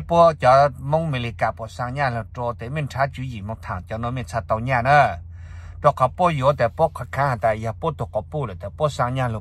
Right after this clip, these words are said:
bố, bố sang nhà là một chỗ nọ chỗ ná, một chỗ nọ chỗ hậu, để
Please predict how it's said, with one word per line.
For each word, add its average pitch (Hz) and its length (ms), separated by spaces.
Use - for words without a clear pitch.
bố, 165 260
bố 151 120
sang 127 220
nhà 131 120
là 113 100
một 123 260
chỗ 123 100
nọ 135 260
chỗ 127 120
ná, 127 380
một 120 280
chỗ 120 100
nọ 131 240
chỗ 120 140
hậu, 107 440
để 101 120